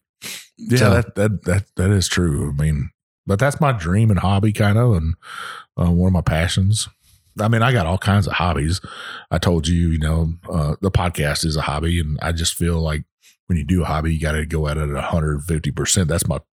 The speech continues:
Speaker 1: problem sometimes, is
Speaker 2: Yeah.
Speaker 1: I just go at it too much.
Speaker 2: Well, Mike, I kinda hope we've, you know, took a step back here,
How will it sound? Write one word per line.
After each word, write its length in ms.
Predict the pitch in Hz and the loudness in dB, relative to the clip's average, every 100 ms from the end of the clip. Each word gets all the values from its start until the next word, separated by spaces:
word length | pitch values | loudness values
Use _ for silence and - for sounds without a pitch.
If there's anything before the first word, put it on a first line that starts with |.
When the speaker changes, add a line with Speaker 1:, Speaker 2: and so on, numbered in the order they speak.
| - | -4
Speaker 1:
problem 360 | 95 95 76 67 | 0 0 -2 -4
sometimes, 640 | 71 73 69 69 78 85 | -2 -2 -4 -4 -2 0
is 120 | 95 | 2
Speaker 2:
Yeah. 100 | 90 - - - - - - | 2 -2 -12 -18 -16 -16 -4
Speaker 1:
I 60 | |
just 220 | 82 - - | -2 -2 -2
go 200 | 73 71 | -2 -2
at 140 | 76 | -2
it 100 | 67 | -4
too 160 | 69 73 | -6 -4
much. 420 | 71 64 - - - - - - - - - | -6 -6 -6 -8 -8 -12 -14 -18 -20 -16 -4
Speaker 2:
Well, 120 | 151 | 0
Mike, 280 | 151 208 208 | 2 2 2
I 80 | 127 | -2
kinda 360 | - 247 269 | 0 0 2
hope 360 | 131 170 - - - | 4 2 0 -10 -2
we've, 420 | 123 110 101 - - _ _ _ - | 2 2 0 -6 -16 _ _ _ -4
you 160 | 123 98 | 0 2
know, 160 | 87 - _ _ _ - - - | 2 -4 _ _ _ -20 -10 0
took 180 | 117 | 2
a 40 | - | 2
step 280 | - 73 - | 0 -2 0
back 280 | 104 - | -2 0
here, 340 | - 82 117 | 0 2 0